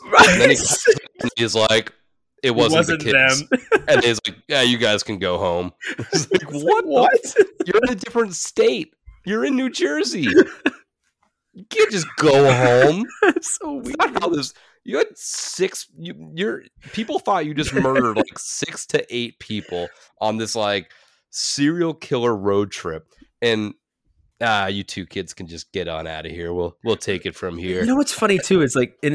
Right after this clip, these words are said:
Speaker 1: this probably goes to, like, all of the other movies in this whole, like,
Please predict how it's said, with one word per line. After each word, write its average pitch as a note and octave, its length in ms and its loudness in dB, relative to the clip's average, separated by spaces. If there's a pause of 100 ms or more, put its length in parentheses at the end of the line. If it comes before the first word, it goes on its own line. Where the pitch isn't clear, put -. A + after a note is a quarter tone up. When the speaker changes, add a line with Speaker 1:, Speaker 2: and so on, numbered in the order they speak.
(100)
Speaker 1:
this F3 160 -8
probably D#3+ 200 -2
goes A#2+ 340 -2 (260)
to, A2+ 100 -4
like, G#2 300 0
all G2+ 280 0
of G2 60 -8
the G2 140 -6
other F#2+ 200 -2
movies G2 380 -6
in G2 160 -12
this F#2+ 180 -8
whole, F#2 380 -6
like, A2 260 -12